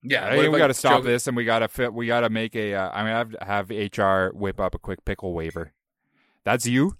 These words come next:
Speaker 2: So if you could do that <laughs> and then sign it.
Speaker 1: No, we have a
Speaker 2: Uh,
Speaker 1: guy
Speaker 2: just
Speaker 1: that's
Speaker 2: to make
Speaker 1: H R.
Speaker 2: sure.
Speaker 1: He's gonna be listening. You gotta tell him
Speaker 2: I
Speaker 1: to.
Speaker 2: thought,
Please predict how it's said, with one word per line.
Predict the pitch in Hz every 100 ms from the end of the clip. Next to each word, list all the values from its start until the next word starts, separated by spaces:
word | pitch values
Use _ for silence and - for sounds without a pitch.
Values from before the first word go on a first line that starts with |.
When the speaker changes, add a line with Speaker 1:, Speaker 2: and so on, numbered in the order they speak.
| _ _ _ -
Speaker 2:
So | - 123
if | 117
you | 127
could | 160 131
do | 113
that | 165 147 175 _ _
<laughs> | - - 180 190 - -
and | 117
then | 123 127
sign | 147 139 151
it. | - - - - 403 - _ - - - - - _ 233
Speaker 1:
No, | 220
we | 214
have | 247
a | -
Speaker 2:
Uh, |
Speaker 1:
guy | 131 123
Speaker 2:
just |
Speaker 1:
that's | 120
Speaker 2:
to | 131
make | 135
Speaker 1:
H | 131
R. |
Speaker 2:
sure. | 117 117 107 95 _ - - _ _
Speaker 1:
He's | 190 294
gonna | 220
be | 139
listening. | 123 185 120 113 101 _ _ _ _ _ _ _ _ _ _ _ -
You | 131
gotta | 170
tell | - 147
him | 123
Speaker 2:
I | 104
Speaker 1:
to. |
Speaker 2:
thought, | 170 98